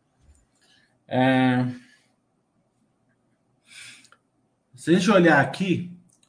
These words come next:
né, que a... Que o lucro aumentou, que a receita aumentou vinte e quatro por cento maior no trimestre e o lucro aumentou onze, parece que é uma perda de escalabilidade, né?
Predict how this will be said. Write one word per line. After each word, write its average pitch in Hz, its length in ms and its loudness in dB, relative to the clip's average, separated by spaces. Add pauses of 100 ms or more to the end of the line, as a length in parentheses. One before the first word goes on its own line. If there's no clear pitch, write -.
(120)
né, 139 320 -8 (880)
que 123 140 -10
a... 117 680 -4 (1700)
Que 131 80 -4
o 131 60 0
lucro 160 340 2
aumentou, 131 1500 -6 (540)
que 135 100 -10
a 127 60 -4
receita 147 480 -4
aumentou 131 720 -2
vinte 143 220 -8
e - 40 -16
quatro 135 300 -6
por 123 160 -10
cento 117 280 -10
maior 110 380 -6
no 110 140 -10
trimestre 107 840 -10
e 107 120 -8
o 110 40 -6
lucro 120 220 -8
aumentou 113 420 -8
onze, 131 360 -8 (680)
parece 127 240 -4
que 143 60 -6
é 131 40 -2
uma 113 100 -8
perda 139 220 -4
de 135 60 -6
escalabilidade, 120 960 -6
né? 110 160 -12